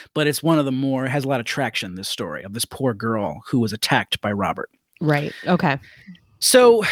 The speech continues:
Speaker 1: <sighs> Myrtle's got this doll for a long time, twenty years, and she finally donates the doll to the Fortis Martello Museum in nineteen ninety-four.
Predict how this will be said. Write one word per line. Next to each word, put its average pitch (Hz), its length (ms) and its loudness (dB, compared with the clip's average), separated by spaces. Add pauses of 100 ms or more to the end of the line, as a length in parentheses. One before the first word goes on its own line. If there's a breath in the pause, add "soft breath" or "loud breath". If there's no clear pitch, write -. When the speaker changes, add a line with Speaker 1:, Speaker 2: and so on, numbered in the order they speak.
(140)
Speaker 1:
<sighs> - 240 -8
Myrtle's 220 380 8
got 170 220 0
this 139 120 -6
doll 123 220 -10
for 123 100 -12
a 110 60 -10
long 87 240 -14
time, 65 360 -16
twenty 135 240 0
years, - 440 -8
and 143 180 -2
she 156 140 -2
finally 175 500 2
donates 151 720 0
the 135 120 -6
doll 104 480 -6 (100)
to 131 180 -2
the 117 200 -2
Fortis 143 340 2
Martello 123 320 -2
Museum 110 320 0
in 104 120 0
nineteen 107 360 -2
ninety-four. 92 600 -8